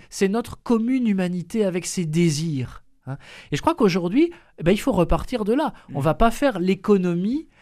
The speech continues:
Speaker 1: de, de cette humanité qui nous presse, nous chrétiens aussi,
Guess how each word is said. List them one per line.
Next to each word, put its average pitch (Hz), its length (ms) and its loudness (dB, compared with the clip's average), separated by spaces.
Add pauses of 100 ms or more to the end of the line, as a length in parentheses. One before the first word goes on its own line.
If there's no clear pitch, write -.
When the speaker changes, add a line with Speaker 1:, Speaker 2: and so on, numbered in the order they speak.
(160)
Speaker 1:
de, 165 460 2
de 151 140 0
cette 233 320 0
humanité 185 800 0
qui 180 140 -4
nous 151 160 0
presse, - 640 0
nous 175 240 0
chrétiens 175 540 -4
aussi, 214 480 -6